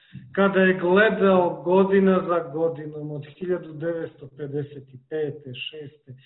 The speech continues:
kad je bio episkop Raško-Prizrenski, kako mu se kopni i roni njegov narod i kako stradaju i danomice, znači danomice, znači danju i noću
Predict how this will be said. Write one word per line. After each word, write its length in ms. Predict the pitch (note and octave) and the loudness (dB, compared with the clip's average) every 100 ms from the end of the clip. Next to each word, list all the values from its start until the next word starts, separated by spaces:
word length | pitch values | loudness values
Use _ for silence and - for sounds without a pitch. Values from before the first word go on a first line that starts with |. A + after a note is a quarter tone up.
| _ _ _ | _ _ _
kad 280 | - F3+ D#3 | -2 -2 -2
je 60 | C#3 | -6
bio 240 | C#3+ D#3 | -4 -2
episkop 520 | D#3+ D#3 C3 - C3 | -2 -6 -12 -14 -10
Raško-Prizrenski, 1080 | C3+ C3+ - C3 D3 D#3+ D3 C3+ C#3 - A#2+ - _ _ - | -8 -8 -10 -12 -10 -8 -8 -8 -10 -12 -14 -16 _ _ -2
kako 240 | F#3+ F#3+ | 0 2
mu 120 | F#3 E3 | 0 0
se 220 | - - | -6 -8
kopni 560 | - F3+ - F#3 E3 - | -4 -4 -2 -4 -4 -6
i 120 | C#3 | -6
roni 320 | C#3+ F3 E3+ | -2 -2 0
njegov 500 | C#3 D3 D#3 D3 B2+ | 0 -2 0 -2 0
narod 420 | C#3 D3+ E3 D#3 | 0 2 0 -2
i 40 | C#3 | -2
kako 320 | G#3 G3+ G#3+ - | -2 -2 -4 -4
stradaju 560 | E3 E3+ F#3 F#3 D#3+ - - - G3+ | 2 2 4 0 -2 -10 -18 -8 2
i 220 | F#3+ D3 | 4 6
danomice, 840 | F3 A#3 C#4 B3 G#3 - D#3 B2 | 6 6 6 6 4 0 -6 -8
znači 360 | B2+ D#3+ D#3+ D3 | -4 -6 -6 -4
danomice, 640 | D#3+ A3 G#3 F#3+ F#3+ D#3 | 0 2 4 2 2 -6
znači 340 | D3 D#3 D#3+ | -8 -10 -8
danju 360 | D3 F3+ A#3+ C4+ | -2 2 4 6
i 60 | |
noću 300 | B3 B3 B3 | 6 4 2